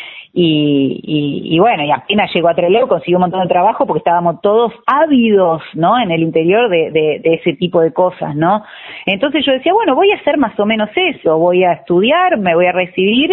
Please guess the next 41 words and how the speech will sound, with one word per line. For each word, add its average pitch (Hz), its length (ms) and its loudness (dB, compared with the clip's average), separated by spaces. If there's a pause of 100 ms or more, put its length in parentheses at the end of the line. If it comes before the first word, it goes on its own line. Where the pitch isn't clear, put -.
y 190 140 0
voy 170 140 2
a 170 60 4
volver 175 260 2
a 170 220 2
Trelew, 294 420 0 (680)
este, 151 680 -2
a, 147 600 2
a 151 60 -2
trabajar 175 400 -2
de 247 80 2
actriz 466 440 0
y 190 140 0
de, 165 280 2
y, 151 400 -4
y 156 160 0
dar 165 200 0
clases". 285 540 0
A 180 60 -2
mí 220 100 0
me 233 100 0
gusta 240 220 0
mucho 311 240 0
dar 285 140 0
clases, 311 300 -2
cosa 311 300 0
que 240 320 2
no 262 220 2
hice 330 340 -2 (160)
mucho, 247 600 2 (360)
y 202 340 2
ojalá 254 280 0
en 392 80 0
algún 370 180 2
momento 370 400 0
se 294 100 0
me 254 140 2
dé 285 100 2
un 269 140 2
poco 214 220 -2
más, 175 200 0